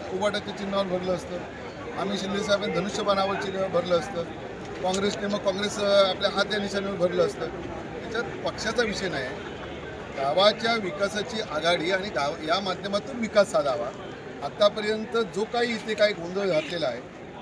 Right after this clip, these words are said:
जी काही दादागिरी आहे, ही दादागिरी थांबवावी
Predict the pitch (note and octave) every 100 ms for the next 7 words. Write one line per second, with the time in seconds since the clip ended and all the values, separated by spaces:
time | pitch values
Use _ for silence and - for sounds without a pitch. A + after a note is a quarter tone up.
0 | - A3 B3 B3 F#3+ F3+ G3 F#3+ F3 C#3
1 | D#3+ - - - F#3 G#3 F#3+ F#3 A3+ B3+
2 | G#3 F#3+ G3 G#3+ D#3+